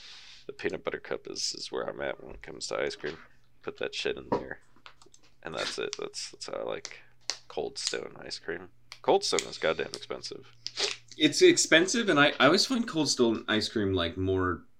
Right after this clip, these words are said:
Speaker 2: like, too sweet.
Speaker 1: It's quality, though. It's good quality, but
Speaker 2: Okay.
Speaker 1: I guess it can be sweet.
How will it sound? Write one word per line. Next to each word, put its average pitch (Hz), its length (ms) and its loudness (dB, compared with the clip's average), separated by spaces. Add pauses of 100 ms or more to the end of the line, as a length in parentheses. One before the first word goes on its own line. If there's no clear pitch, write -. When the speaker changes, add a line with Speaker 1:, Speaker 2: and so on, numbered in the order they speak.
(300)
Speaker 2:
like, 98 260 2
too 127 180 -2
sweet. - 480 -2 (240)
Speaker 1:
It's 143 160 4
quality, 110 540 4
though. 85 320 0
It's - 160 -18
good - 180 -6
quality, - 560 0
but - 280 -4 (680)
Speaker 2:
Okay. - 240 -12
Speaker 1:
I 143 80 2
guess 104 220 0
it 82 60 -2
can 85 280 0
be - 140 -10
sweet. 76 420 -4